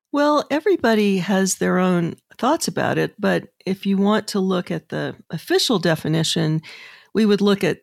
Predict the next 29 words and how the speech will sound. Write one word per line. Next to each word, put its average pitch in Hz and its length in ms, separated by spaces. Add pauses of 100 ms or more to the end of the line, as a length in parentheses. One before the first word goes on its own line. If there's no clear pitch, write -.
(220)
something 185 380
called 165 320
the 151 140
D 160 280
S 160 220
M, 156 280
the 170 100
Diagnostic 151 920
and 165 160
Statistical 170 680
Manual, 160 720
fifth 214 280
edition 160 600 (480)
of 180 160
the 175 100
American 175 360
Psychiatric 196 680
Association. 160 920 (580)
Um, 175 400
and 220 140
they 277 80
have 311 140
eleven 214 420
criteria, 175 1000
and 170 140
if 170 220
you 185 160
have 160 420 (120)
two 202 640